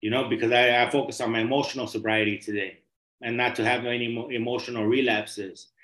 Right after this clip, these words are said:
And today, uh, I, I was to tell you that, you know, I work for the government as a S U D counselor. You know, you wouldn't believe me because of the person that I used to be.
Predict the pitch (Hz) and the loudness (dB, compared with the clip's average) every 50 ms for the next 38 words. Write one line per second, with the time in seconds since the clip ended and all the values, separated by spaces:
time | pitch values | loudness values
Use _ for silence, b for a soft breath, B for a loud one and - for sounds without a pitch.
0 | B B B B B B B 120 117 117 117 113 110 110 110 - 110 110 127 131 | B B B B B B B -4 -4 -2 -2 -2 -4 -4 -4 -6 -4 0 2 4
1 | 143 143 139 131 127 123 120 120 117 113 110 113 117 117 110 107 110 107 110 _ | 4 4 4 4 4 2 2 2 0 0 -2 -2 -2 -4 -4 -4 -6 -12 -14 _
2 | _ _ _ _ _ _ _ _ _ _ 127 120 123 131 135 - - 117 - - | _ _ _ _ _ _ _ _ _ _ -4 -2 0 0 0 0 -2 -6 -4 -2
3 | 131 139 143 143 143 143 143 139 120 123 120 117 113 107 104 104 - _ _ _ | -2 2 2 4 4 4 4 2 2 2 2 2 2 2 0 -4 -8 _ _ _
4 | _ _ _ _ _ - 120 120 123 123 123 131 131 123 - 135 113 113 107 131 | _ _ _ _ _ -8 -4 -2 0 2 2 2 0 -2 -4 -2 -2 0 0 0
5 | 143 143 143 143 143 147 147 147 147 147 - - _ 131 123 123 123 120 120 120 | 0 2 2 2 2 2 2 2 0 0 -4 -8 _ -4 -2 0 0 2 0 0
6 | 117 110 113 117 117 120 127 - 139 143 - - 127 120 135 156 156 151 151 160 | 0 -2 -4 -4 -4 -4 -2 0 0 0 0 -2 -2 4 4 4 4 4 0 0
7 | 170 160 - 175 180 190 185 180 170 - _ _ _ _ _ _ _ _ _ _ | 0 0 0 0 0 0 0 -2 -6 -12 _ _ _ _ _ _ _ _ _ _
8 | _ _ _ _ _ _ 123 127 135 143 139 131 135 135 143 143 139 120 117 120 | _ _ _ _ _ _ -6 -4 -2 0 2 2 4 4 4 4 4 2 0 4
9 | 127 147 165 160 131 123 110 107 - _ _ _ _ _ - 117 110 117 113 123 | 6 6 6 6 6 2 -2 -6 -8 _ _ _ _ _ -8 -6 -6 -4 -4 -2
10 | 120 117 113 - 131 135 131 135 131 120 113 110 113 120 127 127 117 - - 117 | -2 -2 -2 -2 -4 -4 -4 -4 -6 -4 -2 0 0 0 0 -2 -4 -6 -6 -8
11 | 107 113 135 135 123 104 - _ | -6 -4 -4 -4 -4 -6 -12 _